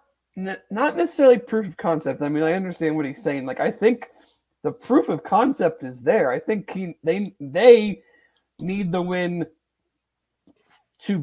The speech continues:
build on, like, not doing the two steps forward, one step back thing that you, that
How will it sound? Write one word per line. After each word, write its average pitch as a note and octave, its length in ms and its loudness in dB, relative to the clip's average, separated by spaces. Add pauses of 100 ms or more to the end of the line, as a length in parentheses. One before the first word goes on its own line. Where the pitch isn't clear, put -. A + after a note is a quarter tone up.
(160)
build G3 380 8
on, E3+ 500 0 (840)
like, D3+ 220 -4
not F#3 420 2
doing F#3+ 360 0
the F3 80 -4
two F#3+ 240 -4
steps F#3 320 -4
forward, E3+ 440 -2
one D#3+ 220 -2
step E3+ 320 -4
back A3 320 4
thing C#3 180 -4
that C#3+ 100 -8
you, D#3 200 -6
that D#3+ 140 -2